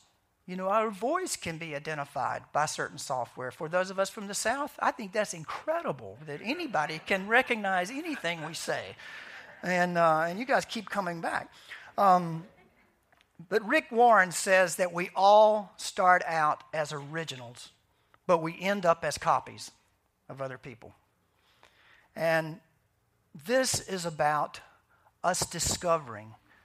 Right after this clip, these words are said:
you know, who God has made us to be and what goals we want to have to get there. I have a coach, that's someone that asks me the right questions, and, uh, she's helped me so much, and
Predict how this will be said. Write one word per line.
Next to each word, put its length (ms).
you 80
know, 160
who 320
God 300
has 180
made 280
us 180
to 120
be 400
and 140
what 300
goals 340
we 80
want 160
to 60
have 300
to 100
get 300
there. 320
I 100
have 180
a 60
coach, 480
that's 180
someone 440
that 200
asks 320
me 140
the 80
right 260
questions, 720
and, 340
uh, 200
she's 280
helped 220
me 80
so 260
much, 360
and 180